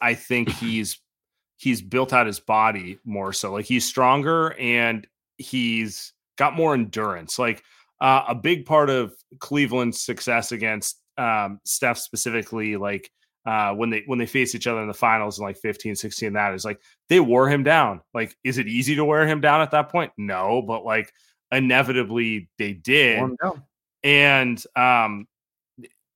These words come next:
Speaker 1: I just, I don't think he gets worn down anymore. I think it's, he's, he's made the point that, like, he spent all this time, like, working on his conditioning to, to get there. And, like,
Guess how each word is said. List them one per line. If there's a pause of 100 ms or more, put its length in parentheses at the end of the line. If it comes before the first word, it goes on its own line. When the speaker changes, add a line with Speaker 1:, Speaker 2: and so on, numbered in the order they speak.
Speaker 1:
I
just,
I
don't
think
he
gets
worn
down
anymore.
I
think
it's, (240)
he's,
he's
made
the
point
that,
like,
he
spent
all
this
time,
like,
working
on
his
conditioning
to, (460)
to
get
there.
And,
like,